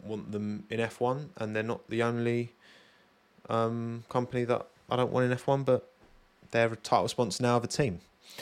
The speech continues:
So there you go. There you go. Um, any other stuff to cover off before we go? Um,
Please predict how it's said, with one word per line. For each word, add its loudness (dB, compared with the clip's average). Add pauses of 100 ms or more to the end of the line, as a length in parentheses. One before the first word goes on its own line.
(460)
So -2 (400)
there 12
you 12
go. 2 (560)
There 12
you 6
go. -2 (400)
Um, 8 (440)
any 6
other 6
stuff 6
to -4
cover 6
off 4
before 2
we 4
go? 8 (440)
Um, 8